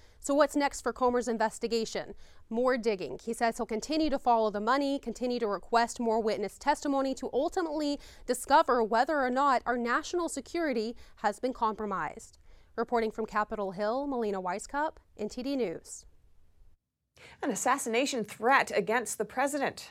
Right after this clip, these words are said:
Speaker 2: This morning, a Utah man was shot and killed during an F B I raid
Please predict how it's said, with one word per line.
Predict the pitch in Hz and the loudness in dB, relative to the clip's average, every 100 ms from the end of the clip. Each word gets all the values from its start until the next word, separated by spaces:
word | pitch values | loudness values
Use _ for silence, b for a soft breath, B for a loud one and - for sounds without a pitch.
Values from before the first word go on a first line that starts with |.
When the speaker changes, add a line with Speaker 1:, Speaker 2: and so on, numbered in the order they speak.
| - | -16
Speaker 2:
This | 165 156 | -14 -8
morning, | 170 190 269 | -4 -4 -2
a | 202 | -2
Utah | 202 262 254 220 | -2 -2 -2 -4
man | 180 156 90 | -2 -6 -8
was | 156 | -10
shot | 156 - 196 214 175 | -10 -6 -2 -2 -4
and | 170 | -10
killed | - 285 214 165 214 180 | -8 -2 0 0 -2 -4
during | 190 180 | -4 -4
an | 175 | -4
F | 202 240 | -4 -6
B | 233 | -4
I | 185 | -4
raid | 165 165 170 226 | -2 -2 0 -2